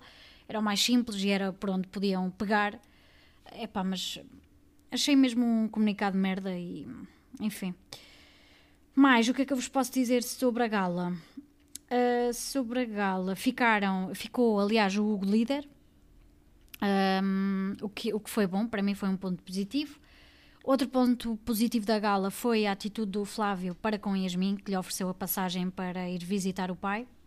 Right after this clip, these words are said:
Achei um gesto muito bonito. Houve gente que depois até, hum, comentou o facto de ele ter feito aquilo em direto, que foi um bocadinho para as ga-, para as câmaras, aliás, peço desculpa, que surgiu a falso.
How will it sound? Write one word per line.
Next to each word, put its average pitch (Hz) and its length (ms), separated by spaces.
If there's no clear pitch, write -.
Achei 220 300
um 220 80
gesto 208 300
muito 233 200
bonito. 202 300
Houve 247 180
gente 254 240
que - 80
depois 247 240
até, 226 540
hum, 208 260
comentou 220 500
o 233 60
facto 220 400
de - 80
ele 202 80
ter 208 180
feito 208 260
aquilo 202 380
em 196 100
direto, 220 600
que - 40
foi 285 120
um 262 40
bocadinho 220 300
para 196 160
as 190 120
ga-, 233 300
para 190 300
as 185 100
câmaras, 208 400
aliás, 190 360
peço 180 220
desculpa, 196 420
que - 80
surgiu 233 420
a 196 60
falso. 226 640